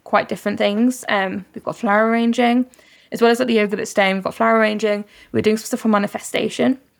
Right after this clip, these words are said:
um, because, like, a lot of students are quite into kind of star signs and more holistic approaches. So we're doing a lot of things on that.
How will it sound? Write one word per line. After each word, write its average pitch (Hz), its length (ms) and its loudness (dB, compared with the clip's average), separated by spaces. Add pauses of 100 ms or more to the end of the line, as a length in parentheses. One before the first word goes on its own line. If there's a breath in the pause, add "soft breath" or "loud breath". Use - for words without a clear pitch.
(100)
um, 202 280 0
because, 196 360 -4
like, 196 380 0
a 208 80 2
lot 196 340 2
of 208 140 -4
students 202 560 -2
are - 60 -6
quite 180 340 -6
into 202 300 -6
kind - 200 -4
of - 120 -6
star 104 420 -4
signs 104 400 -2
and 214 80 -2
more 208 140 -2
holistic 208 440 -6
approaches. 233 640 -2 (440 soft breath)
So 214 100 -6
we're 214 60 2
doing 208 80 0
a 202 40 0
lot 202 100 0
of 233 60 -8
things 202 220 -4
on 190 140 -2
that. 214 280 2